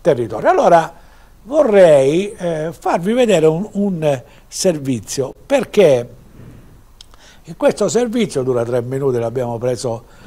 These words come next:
da un sito nazionale, perché c'era arrivato anche un servizio delle immagini, se poi ci arrivano da parte di questo incontro che c'è stato a Bari, in cui si è parlato di ambiente ma anche di microplastiche, loro hanno trovato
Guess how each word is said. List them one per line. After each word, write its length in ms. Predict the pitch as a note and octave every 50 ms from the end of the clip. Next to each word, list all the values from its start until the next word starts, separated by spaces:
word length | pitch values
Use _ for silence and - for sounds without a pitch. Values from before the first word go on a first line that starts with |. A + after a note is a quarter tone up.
| - - -
da 200 | - C3 C3 B2+
un 200 | B2 A#2+ A#2+ A2+
sito 560 | G2+ - C3 A#2+ A2 A#2 G#2+ G#2 G2+ G2+ A2 A#2
nazionale, 640 | A2 A2+ A2+ - - - D#3 D3 D3+ C3+ A#2 A2 G#2+
perché 380 | A2 A2 - - C3 A2 G2+ - - - - - - _
c'era 300 | - - - E3+ D#3+ C#3+
arrivato 600 | C#3 B2+ C#3 D3+ E3 G#3 G3 E3 C#3+ A2+ C3+ A#2+ B2+
anche 320 | C#3+ D3+ D3+ C3 - -
un 160 | B2 B2 A#2
servizio 800 | - - B2 A#2 A#2 C3+ D#3+ E3 C3 - - - C3+ C#3+ A#2 - - - - - - -
delle 280 | - C3+ C#3 C#3 C3+
immagini, 580 | C3+ B2+ C3+ D3+ E3+ F3 E3 C#3+ A#2+ C3 A#2 A2+
se 140 | G#2 A#2 A#2
poi 180 | - D#3 C#3+
ci 100 | - -
arrivano 460 | B2 B2 C#3+ D#3+ D#3 C3 B2 A2+ G2+ - - - - - - - - _ -
da 140 | B2+ C3+ B2
parte 640 | A#2 D#3+ D#3+ D#3+ D#3+ C#3 - - - D3+ C#3 B2+ B2
di 120 | B2+ C3
questo 580 | A#2+ C#3 D3 C#3 - - - C3 A#2 A#2+ A#2+ - - - - - - -
incontro 760 | C3+ C3+ B2+ A#2+ A#2 - E3 E3+ E3+ D#3+ D#3 C3+ - C3+ C3+
che 120 | A#2 B2+ A#2+
c'è 120 | - B2
stato 260 | A#2 - A#2+ A#2 C3
a 60 | B2+ A#2+
Bari, 360 | A#2+ D3 E3+ D#3+ C3+ - A#2+
in 60 | A2+
cui 140 | - C3+ B2+
si 100 | G#2 A#2+
è 60 | A2+
parlato 560 | - - B2+ A#2+ C3+ C3+ C3 A#2 A#2+ A2 - - - - - -
di 140 | - B2+ B2
ambiente 480 | A#2 A#2+ C3 C#3 E3 D#3+ D3 - - A#2+
ma 120 | B2+ D#3
anche 200 | D#3 B2+ B2 C3
di 100 | C3 D#3
microplastiche, 800 | F3+ G#3 A3+ F#4 F#4+ C#4+ - E3+ A#2 - - - A#2 G2+ A2 - - - - - - - -
loro 200 | - D4 C4 A3
hanno 200 | F#3 E3+ D#3+ D#3
trovato 560 | D3+ D3+ D#3+ D#3+ D#3 D3 B2 C#3+ C3 B2+ -